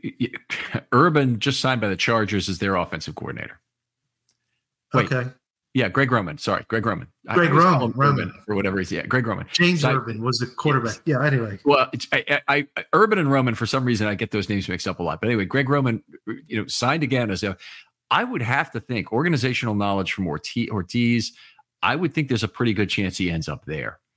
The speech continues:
Speaker 1: But we'll s-,
Speaker 2: Yeah.
Speaker 1: we'll see if, if, uh, you know, y-, you're talking about a, a, a guy who they're gonna wanna try and get in on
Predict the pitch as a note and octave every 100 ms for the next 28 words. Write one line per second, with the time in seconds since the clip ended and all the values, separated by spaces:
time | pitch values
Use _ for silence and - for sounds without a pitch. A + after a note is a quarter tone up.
0 | _ - _ - G2 A2+ - - A#2 A#2
1 | - B2+ G#2+ F#2+ F2+ - G#2+ F#2 - G2
2 | F#2 F#2 G#2 F#2+ F#2+ - G#2+ - G2 A#2+
3 | A#2+ B2 G#2+ G#2+ G2 G2 G#2+ F#2+ - F#2+
4 | G#2+ G#2+ G2+ G2 F#2+ G2 F#2 - A2+ A#2
5 | G#2+ G2 G#2 G#2 G2+ F#2+